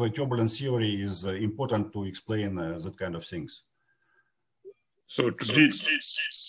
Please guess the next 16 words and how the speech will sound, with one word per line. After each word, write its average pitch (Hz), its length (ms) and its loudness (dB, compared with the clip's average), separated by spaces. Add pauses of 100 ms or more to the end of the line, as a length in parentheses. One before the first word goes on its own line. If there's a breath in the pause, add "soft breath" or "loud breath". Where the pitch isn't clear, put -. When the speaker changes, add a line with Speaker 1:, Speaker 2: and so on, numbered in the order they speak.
(1200)
Speaker 2:
two 143 100 8
D - 120 6
turbulence, - 560 10
uh, - 580 8
is, - 320 10
uh, 110 340 2
similar 120 420 0 (320)
in 113 60 -18
some 107 220 -12
sense. - 260 -14 (760 soft breath)
Speaker 1:
We, 151 300 6
we 180 100 8
can 175 200 4
show 208 320 8
that 160 200 6
it, 160 120 8